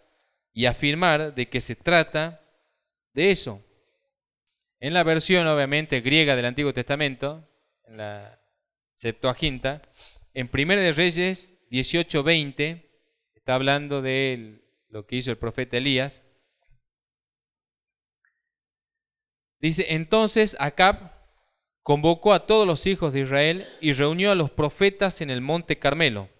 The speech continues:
Y acercándose Elías a todo el pueblo dijo, '¿Hasta cuándo claudicaréis vosotros entre dos pensamientos? Si Jehová es Dios, seguidle, si Baal, id en pos de él.' Y el pueblo no respondió palabra". Bien, esta palabra, "¿hasta cuándo claudicaréis?",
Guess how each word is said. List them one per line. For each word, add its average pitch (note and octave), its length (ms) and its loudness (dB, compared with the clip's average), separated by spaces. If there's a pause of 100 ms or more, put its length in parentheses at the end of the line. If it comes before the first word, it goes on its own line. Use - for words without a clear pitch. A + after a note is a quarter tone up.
(800)
Y B2 100 0
acercándose F3+ 840 2
Elías F3+ 520 2
a A#2+ 120 -8
todo F3+ 200 0
el D#3 100 0
pueblo F3 380 2
dijo, E3 420 0
'¿Hasta E3+ 440 -4
cuándo A3 600 0
claudicaréis E3+ 1120 -2
vosotros F#3+ 720 -2
entre C3 260 -6
dos D#3 160 0
pensamientos? D#3 840 -6 (440)
Si A#2+ 160 -6
Jehová E3 280 2
es E3 60 2
Dios, F3 220 0
seguidle, D#3+ 540 0
si B2+ 180 -4
Baal, C#3 440 0 (440)
id C3+ 180 2
en C3 120 0
pos C#3+ 200 0
de D3+ 180 4
él.' E3 200 -6 (280)
Y B2 100 -2
el A#2 100 -6
pueblo D#3+ 400 0
no C#3+ 140 -4
respondió B2+ 440 -4
palabra". G2+ 520 -2
Bien, A#2 200 -12
esta F#3+ 300 -2
palabra, E3+ 400 2
"¿hasta C3 380 -6
cuándo F3+ 480 -4
claudicaréis?", E3+ 840 0